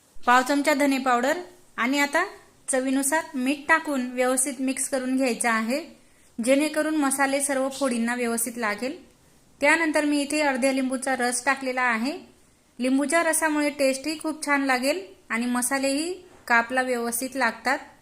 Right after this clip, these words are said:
तर ही वाटी आता साईडला ठेवलेली आहे मी.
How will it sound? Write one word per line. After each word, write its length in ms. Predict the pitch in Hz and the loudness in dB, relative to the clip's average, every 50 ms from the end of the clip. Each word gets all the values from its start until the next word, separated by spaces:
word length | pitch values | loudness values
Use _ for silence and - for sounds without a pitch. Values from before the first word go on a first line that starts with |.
| _ _ _ _ _ _ _ _ _ _ _ - | _ _ _ _ _ _ _ _ _ _ _ -8
तर 100 | 233 220 | -6 -2
ही 180 | 226 233 269 | -2 -2 0
वाटी 280 | 277 302 277 262 269 269 | 2 2 2 2 2 0
आता 180 | 262 240 262 | 0 0 0
साईडला 380 | 254 - 269 247 233 233 240 240 | 0 0 0 0 -2 0 -2 -2
ठेवलेली 360 | 247 254 277 262 247 247 247 254 | -2 -2 -2 -2 -2 0 0 0
आहे 240 | 247 240 233 240 | 0 0 0 -2
मी. 140 | 240 254 294 | -2 -2 -4